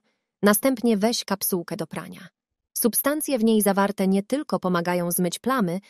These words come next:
ale też odświeżą zapach kanapy. Wrzuć ją do wody i poczekaj, aż się całkowicie rozpuści. Wymieszaj całość, żeby powstała myjąca piana. Weź czystą ściereczkę z mikrofibry i zamocz w miksturze.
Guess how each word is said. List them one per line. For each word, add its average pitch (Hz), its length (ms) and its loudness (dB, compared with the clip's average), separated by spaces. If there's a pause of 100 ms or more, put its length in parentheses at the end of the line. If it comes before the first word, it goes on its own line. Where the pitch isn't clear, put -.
(200)
ale 302 240 0
też - 180 -2
odświeżą 226 760 -2
zapach 190 420 -2
kanapy. - 480 -8 (720)
Wrzuć 214 360 2
ją 190 160 2
do 175 120 -2
wody 214 300 2
i 202 140 -2
poczekaj, 226 560 -4
aż 190 140 -4
się 208 200 -2
całkowicie 220 640 0
rozpuści. - 680 -8 (420)
Wymieszaj 220 460 4
całość, 170 640 0
żeby 196 220 0
powstała 214 540 0
myjąca 190 520 2
piana. 147 440 -14 (480)
Weź 240 360 2
czystą 247 420 -2
ściereczkę 202 600 0
z 175 60 -6
mikrofibry 214 640 -2
i 226 200 -4
zamocz 196 440 -2
w 165 100 -10
miksturze. - 520 -8